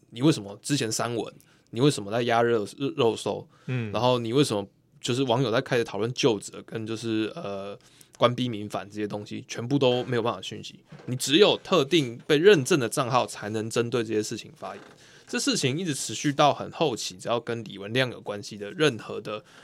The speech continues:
Speaker 1: 关键字，比如说李文亮医生过世，
Speaker 2: 嗯。
Speaker 1: 李文亮遗孀出殡、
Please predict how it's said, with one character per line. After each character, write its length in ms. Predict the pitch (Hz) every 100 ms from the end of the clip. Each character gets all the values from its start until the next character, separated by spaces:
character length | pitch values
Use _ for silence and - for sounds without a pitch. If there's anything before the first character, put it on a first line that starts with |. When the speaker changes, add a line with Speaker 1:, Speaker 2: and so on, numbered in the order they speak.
| - _
Speaker 1:
关 220 | 120 120
键 180 | 123 107
字， 300 | 120 101 - _
比 120 | - 113
如 100 | 113
说 240 | 123 120
李 100 | 113
文 140 | 110
亮 140 | 117 113
医 100 | 110
生 320 | 110 110 107 _ _
过 180 | - 107
世， 260 | 107 110 101
Speaker 2:
嗯。 20 |
Speaker 1:
李 100 | 101
文 140 | 104 113
亮 160 | 120
遗 140 | 107 107
孀 200 | 113 113
出 220 | - 113
殡、 240 | - 123